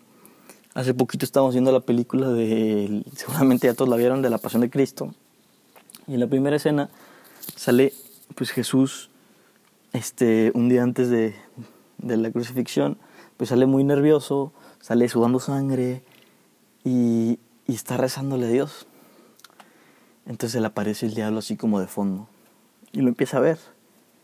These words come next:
empieza a observar y luego le empieza a preguntar cosas. ¿Tú quién eres? ¿Qué haces? Tal. Le empieza, le empieza a jugar con él, como a quererlo tentar. Y Jesús en ningún momento le dirige la mirada ni le contesta ni una cosa,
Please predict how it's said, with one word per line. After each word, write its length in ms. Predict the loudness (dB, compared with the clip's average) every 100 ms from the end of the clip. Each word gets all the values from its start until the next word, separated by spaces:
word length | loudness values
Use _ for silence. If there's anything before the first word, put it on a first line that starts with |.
| _
empieza 180 | -10 -6
a 40 |
observar 580 | -6 -4 -4 -2 -2 -4 _
y 120 | 0
luego 200 | 2 2
le 60 | 2
empieza 260 | 0 -4 -6
a 40 |
preguntar 500 | -6 -6 -8 -12 -12
cosas. 480 | -10 -12 -12 -18 -20 -20 -20 _
¿Tú 80 | -20 -4
quién 260 | -2 0
eres? 580 | 0 0 -2 -4 -8 -10
¿Qué 200 | -6 -4
haces? 600 | -2 -6 -8 -12 -12 -12
Tal. 160 | -12 -10
Le 120 | -8 -2
empieza, 320 | 0 2 2
le 120 | 2
empieza 340 | 2 2 2
a 40 | 0
jugar 440 | 0 0 0 0
con 180 | -2 -2
él, 120 | -2
como 180 | -4 -6
a 40 |
quererlo 280 | -4 -2 -2
tentar. 400 | -2 -4 -6 -10 _ _ _ _ _ _ _ _ _ -2
Y 80 | 2
Jesús 560 | 4 4 4 2 -6 -18 -20 _ -2
en 260 | 0 2 2
ningún 420 | 0 0 2 4
momento 380 | 4 0 0 0
le 100 | 2
dirige 280 | 2 0 0
la 100 | 0
mirada 400 | -2 -4 -6 -10 _ -10
ni 260 | -4 -2 0
le 180 | -2
contesta 540 | -2 -6 -4 -6 -6 -8
ni 140 | -6
una 160 | -8 -10
cosa, 280 | -14 -18